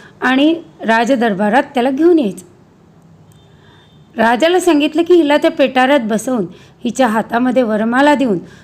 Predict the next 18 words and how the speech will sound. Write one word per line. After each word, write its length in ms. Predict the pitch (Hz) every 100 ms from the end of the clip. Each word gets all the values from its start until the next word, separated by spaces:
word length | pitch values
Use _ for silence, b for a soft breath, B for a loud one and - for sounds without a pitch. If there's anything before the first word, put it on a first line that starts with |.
| - -
तो 60 | 311
पेटारा 680 | 294 233 - 262 277 240 175 B B - -
एका 420 | - 262 - 311 320 - -
होडीत 300 | 226 247 349 349
ठेवायचा 380 | 202 170 - - - - - - - 202
आणि 160 | 240 226
ती 80 | 254
होडी 500 | 185 196 220 294 180 B B B -
नदीमध्ये 560 | 220 254 311 311 320 370
प्रवाहित 480 | 359 269 233 240 330 -
करून 220 | 311 302
द्यायची. 300 | 196 196 - _ _ - _ - - -
आता 180 | 262 330
आपल्याला 320 | 320 311 285
माहिती 380 | 254 220 202 254
आहे 100 | 208 B B B _
की 80 | 349
होडी 540 | 359 233 233 247 285